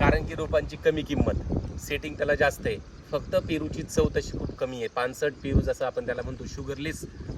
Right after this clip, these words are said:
खाण्यासाठी अतिशय उत्तम आहे, बरोबर? म्हणजे चांगले पैसे देणारा आहे. पण त्याच्यानंतरचं जरा गोडवा असायला पाहिजे, म्हणून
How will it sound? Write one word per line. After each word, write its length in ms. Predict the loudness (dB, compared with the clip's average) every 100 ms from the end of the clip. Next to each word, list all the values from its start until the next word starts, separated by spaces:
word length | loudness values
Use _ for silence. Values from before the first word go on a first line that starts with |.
| -4 0
खाण्यासाठी 500 | 2 2 2 -2 -4
अतिशय 300 | -8 -8 -6
उत्तम 380 | -6 -4 -2 0
आहे, 200 | -2 -4 -8 -10 -8
बरोबर? 260 | -4 -2 -2 -4 -8 -8 -6
म्हणजे 180 | -6
चांगले 380 | -4 -2 -2 -2
पैसे 300 | -4 -4 -4
देणारा 300 | -2 0 2
आहे. 480 | 2 0 -4 -6 -6 -6 0
पण 120 | 0 2
त्याच्यानंतरचं 720 | 0 0 0 -2 -2 -2 -2
जरा 240 | -4 -4 -4
गोडवा 420 | -4 -4 0 0 -2
असायला 300 | -4 -2 -2
पाहिजे, 360 | 0 -2 -2 -6
म्हणून 280 | -4 -6